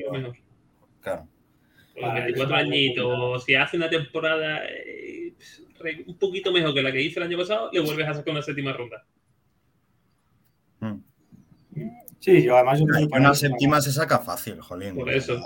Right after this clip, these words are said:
Speaker 2: Es un trade down en tal, si la necesitas. Mira, nos saluda la gran Vero. Hola, Vero.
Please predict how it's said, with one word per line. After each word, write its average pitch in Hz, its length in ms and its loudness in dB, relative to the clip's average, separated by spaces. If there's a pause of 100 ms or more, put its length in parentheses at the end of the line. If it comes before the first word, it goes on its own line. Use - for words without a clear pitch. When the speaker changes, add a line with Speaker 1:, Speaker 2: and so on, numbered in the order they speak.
(140)
Speaker 2:
Es 101 120 -8
un 113 120 -2
trade 104 240 -2
down 107 500 4
en 104 460 -2
tal, 110 160 -2
si 113 140 -6
la 104 140 2
necesitas. - 760 -6 (560)
Mira, 131 180 8
nos 117 160 2
saluda 127 360 4
la 139 100 6
gran 127 260 6
Vero. 135 400 4 (140)
Hola, 110 220 0
Vero. 104 300 -2